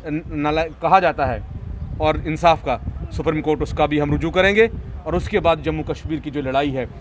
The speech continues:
इसको किस तरीके से लड़ना होगा, यहाँ के तमाम लोगों को एक platform पे लाके जो है हम लाएंगे और लड़ाई का आगाज़ करेंगे। इसलिए मेरी आपके चैनल के ज़रिए यहाँ की administration और दिल्ली के administration से ये अपील है, हमारी request है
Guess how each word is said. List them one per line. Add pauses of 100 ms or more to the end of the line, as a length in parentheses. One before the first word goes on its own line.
(160)
इसको
किस
तरीके
से
लड़ना
होगा, (320)
यहाँ
के
तमाम
लोगों
को
एक
platform
पे
लाके
जो
है (340)
हम
लाएंगे (280)
और
लड़ाई
का
आगाज़
करेंगे। (460)
इसलिए (160)
मेरी
आपके
चैनल
के
ज़रिए
यहाँ
की
administration (200)
और
दिल्ली
के
administration
से
ये
अपील
है,
हमारी
request
है